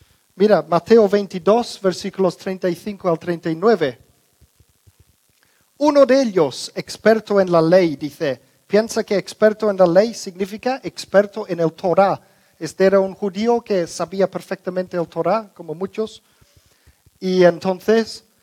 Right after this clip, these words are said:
pone, uno de ellos, experto en la ley, le tendió una trampa con esta pregunta. "Maestro, ¿cuál es el mandamiento más importante de la ley? ¿Cuál es el mandamiento más importante?" Y mira lo que le dijo Jesús.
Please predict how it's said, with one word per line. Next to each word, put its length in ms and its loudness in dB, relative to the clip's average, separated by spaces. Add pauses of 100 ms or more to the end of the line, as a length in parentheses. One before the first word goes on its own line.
(400)
pone, 360 0
uno 220 4
de 120 6
ellos, 320 -2
experto 480 -2
en 80 -6
la 100 6
ley, 340 4
le 140 -2
tendió 440 -2
una 220 2
trampa 520 -4
con 180 -6
esta 240 -8
pregunta. 520 -6
"Maestro, 680 -2
¿cuál 360 2
es 160 0
el 100 2
mandamiento 920 -4 (180)
más 260 2
importante 720 -2
de 140 0
la 120 4
ley? 340 2 (280)
¿Cuál 220 4
es 120 2
el 100 2
mandamiento 580 -2
más 200 -2
importante?" 720 -8 (380)
Y 80 -6
mira 200 4
lo 120 2
que 100 0
le 140 2
dijo 280 -4
Jesús. 540 -10